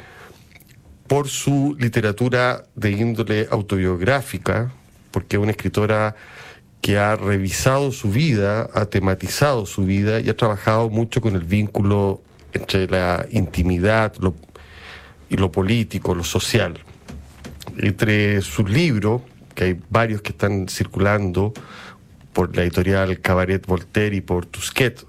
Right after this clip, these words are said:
además de otras, eh, yo me atrevo a recomendar uno, por ejemplo, que se llama Memorias de Chica, que habla cuando ella pierde, eh, la virginidad,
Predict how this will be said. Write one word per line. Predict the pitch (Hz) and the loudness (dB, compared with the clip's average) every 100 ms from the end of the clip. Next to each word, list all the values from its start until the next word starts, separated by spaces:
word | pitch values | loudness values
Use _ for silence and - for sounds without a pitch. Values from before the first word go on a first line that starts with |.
| - | -6
además | 90 95 90 | -2 -2 0
de | |
otras, | 98 104 95 113 127 - - - - - - - - - - | 0 0 0 -2 -2 -14 -20 -20 -20 -20 -20 -20 -20 -20 -8
eh, | 82 78 73 67 - - | -4 -2 -4 -6 -10 -8
yo | 98 123 | 2 2
me | 131 | 2
atrevo | 113 117 120 | 2 2 2
a | |
recomendar | 117 104 101 98 110 | 0 0 2 2 0
uno, | 110 110 107 | 2 0 0
por | 101 | -4
ejemplo, | - 101 98 | -2 -2 -2
que | |
se | - 98 | 0 2
llama | 95 | 2
Memorias | 95 98 104 98 | 2 2 2 0
de | 104 - | 0 -2
Chica, | - 165 151 107 110 | 0 0 2 0 0
que | - | 0
habla | 95 101 101 98 | 0 2 0 -2
cuando | - 92 92 92 95 | -2 -2 0 0 2
ella | 92 95 92 | 2 0 0
pierde, | 95 92 90 90 90 - - - - - - - | 0 0 0 0 -2 -8 -16 -20 -20 -20 -20 -10
eh, | 92 - - - | -6 -6 -8 -6
la | 80 | -2
virginidad, | 80 - - 87 117 123 101 | -2 -2 0 4 4 4 0